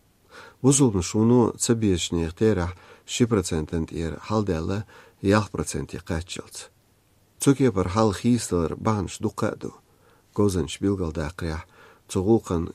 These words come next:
köç degan atqan birigdu, ösi çua nacionalisti oyanış yolnaq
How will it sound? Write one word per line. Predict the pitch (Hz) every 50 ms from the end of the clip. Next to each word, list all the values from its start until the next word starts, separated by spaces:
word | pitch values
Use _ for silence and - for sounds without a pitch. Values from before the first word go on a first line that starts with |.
| _
köç | - 110 110 110 104 - - -
degan | 80 80 80 78 69 64
atqan | - 90 - - 80 85 78 78
birigdu, | 85 85 76 78 80 87 95 107 113 120 - _ - - - - - _ _ _
ösi | - 107 107 110 110 - - 85
çua | - - 85 80 80 73 - _ _ -
nacionalisti | 113 110 - 107 90 90 90 82 80 73 - - - - 69 -
oyanış | - 90 92 98 98 90 73 - - -
yolnaq | 76 73 76 76 73 78